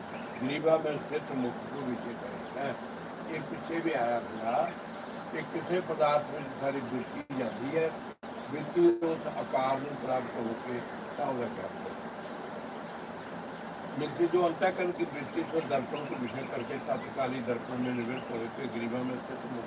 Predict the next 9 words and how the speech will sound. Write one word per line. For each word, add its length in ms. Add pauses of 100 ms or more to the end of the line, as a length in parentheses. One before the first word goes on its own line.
ਕੋ 80 (100)
ਵਿਸ਼ੇ 240
ਕਰੇ। 460
ਹੈਂ। 60 (960)
जैसे 300 (140)
भ्रमण 400
के 120 (100)
वेग 260 (140)
से 100